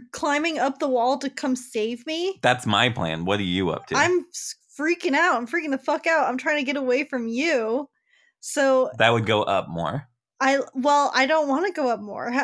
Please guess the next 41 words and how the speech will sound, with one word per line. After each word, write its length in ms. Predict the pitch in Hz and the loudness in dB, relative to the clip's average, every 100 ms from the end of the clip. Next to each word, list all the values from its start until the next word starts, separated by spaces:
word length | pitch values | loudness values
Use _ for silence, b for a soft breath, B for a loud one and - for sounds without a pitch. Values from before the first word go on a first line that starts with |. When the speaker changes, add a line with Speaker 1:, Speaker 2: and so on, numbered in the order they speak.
| - | -4
Speaker 1:
so 360 | 277 294 277 - - | -4 0 0 0 -4
how 220 | 247 302 | -2 0
much 240 | 311 277 | 0 -2
further 480 | - 294 285 262 254 - | -4 -4 0 2 2 0
up 240 | 277 - | -2 0
is 200 | 240 226 | -2 -2
left? 600 | 233 330 285 - - - - | -2 -2 -2 -6 -20 -20 -4
Speaker 2:
Like, 220 | 98 92 - | -4 -2 0
five 260 | 90 85 | 0 0
feet. 240 | 82 78 - | -6 -12 -6
Speaker 1:
No, 160 | 262 311 | 0 0
no, 180 | 330 302 | 2 0
no, 240 | 277 262 | 0 0
no, 200 | 247 233 | 0 -2
no. 180 | 226 208 | -2 -4
It's 160 | 226 262 | -4 -2
not 180 | 233 | -2
happening. 460 | 247 240 220 208 - - | 0 -2 -4 -12 -10 -4
It's 160 | - | -2
not 240 | 285 247 262 | 0 0 0
Speaker 2:
<laughs> 0 | |
Speaker 1:
happening. 840 | 254 233 233 226 190 110 127 226 _ _ _ _ | 0 0 -2 -6 -12 -14 -18 -20 _ _ _ _
It's 160 | 247 226 | -12 -8
not 160 | 220 233 | -6 -4
happening. 480 | 208 202 196 208 214 | -6 -8 -14 -18 -2
So 220 | 269 269 | 0 2
I, 240 | 233 254 262 _ _ 262 | 2 2 0 _ _ 0
I 140 | 254 | 0
start 300 | - 277 269 | 0 0 0
to 100 | 277 | -4
climb 340 | - 254 233 220 | -4 -4 -2 -2
down. 400 | 202 131 226 247 _ _ _ _ | -4 -6 -8 -12 _ _ _ _
Speaker 2:
You, 160 | 123 127 - | -6 -4 0
okay, 300 | 135 135 92 | 2 2 2
you're 140 | 92 | 2
climbing 400 | - 120 117 107 | 2 2 2 2
down 260 | 104 101 92 | 4 2 0
towards 380 | 95 92 87 - | 0 0 -2 -6
Speaker 1:
Yeah. 40 | |
Speaker 2:
me. 280 | 78 123 120 _ 247 | -6 -8 -10 _ -6
Speaker 1:
Yeah. 280 | 233 170 | -4 -6